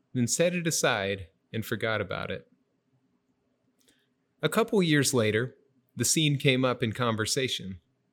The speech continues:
I told my wife I didn't think I could stage it again. I was surprised to hear myself say this because I had fixed it.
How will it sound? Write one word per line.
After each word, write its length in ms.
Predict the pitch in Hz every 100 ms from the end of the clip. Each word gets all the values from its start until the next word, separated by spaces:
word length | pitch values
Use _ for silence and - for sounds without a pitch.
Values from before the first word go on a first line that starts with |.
| _ _ _ _ _ -
I 120 | 135
told 360 | - 233 196
my 140 | 156 139
wife 480 | 113 110 110 - - _ _ -
I 80 | 127
didn't 480 | - 170 165 151
think 340 | - 127 117 - 120
I 80 |
could 200 | 110 95
stage 400 | - - 101 90
it 80 | 95
again. 480 | 95 - - 110 101 _ _ _ _ _ _ _ _
I 60 | 127
was 180 | 139 -
surprised 720 | 131 185 202 139 - - -
to 120 | 127
hear 240 | 120 185 165
myself 460 | 113 - 123 101
say 280 | - 240 254
this 500 | 120 95 98 - - _ _ _ _ _ -
because 240 | - 135 120
I 80 |
had 100 | 120
fixed 300 | - 302 -
it. 140 | 110